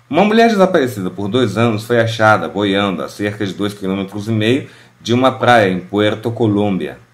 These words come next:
na Colômbia, por um pesquisador no último sábado, dia vinte e seis de setembro.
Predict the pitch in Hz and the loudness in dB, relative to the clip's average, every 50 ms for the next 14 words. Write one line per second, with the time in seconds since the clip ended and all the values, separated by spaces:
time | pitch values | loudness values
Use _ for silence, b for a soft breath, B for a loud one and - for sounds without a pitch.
0 | _ _ - 73 78 - - 101 95 95 95 95 80 69 65 - - 92 101 113 | _ _ -12 -12 -10 -6 -4 -2 -2 0 -2 -2 -4 -6 -10 -12 -10 -6 -4 -4
1 | 113 143 143 143 - 160 151 156 143 113 117 131 139 139 135 131 110 92 92 92 | -4 -4 -6 -6 -4 -6 -4 -4 -2 -2 -2 -2 -2 -2 -2 -2 -2 -4 -4 -6
2 | 95 101 110 110 - 113 110 101 78 69 67 67 76 78 90 95 92 92 - - | -8 -8 -8 -4 0 0 0 0 -2 -6 -12 -12 -12 -8 -8 -8 -8 -8 -6 -6
3 | 95 95 92 - - 71 - - 90 82 67 58 - | -6 -6 -6 -8 -14 -16 -12 -8 -8 -8 -8 -10 -14